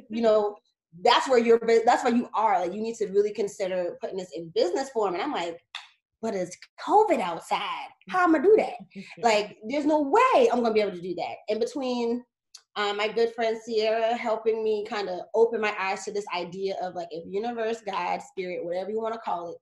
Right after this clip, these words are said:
Speaker 1: is ready for you to move, trust me. We all know, well, most of us b-, that went into the church system, we know that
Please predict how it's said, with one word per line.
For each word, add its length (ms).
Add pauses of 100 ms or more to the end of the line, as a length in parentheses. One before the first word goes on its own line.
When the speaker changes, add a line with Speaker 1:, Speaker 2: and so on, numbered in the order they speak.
Speaker 1:
is 160
ready 320
for 200
you 260
to 220
move, 420 (480)
trust 540
me. 340 (840)
We 120
all 280
know, 580
well, 140
most 260
of 80
us 200
b-, 180
that 200
went 160
into 180
the 160
church 280 (100)
system, 600 (220)
we 120
know 520 (500)
that 240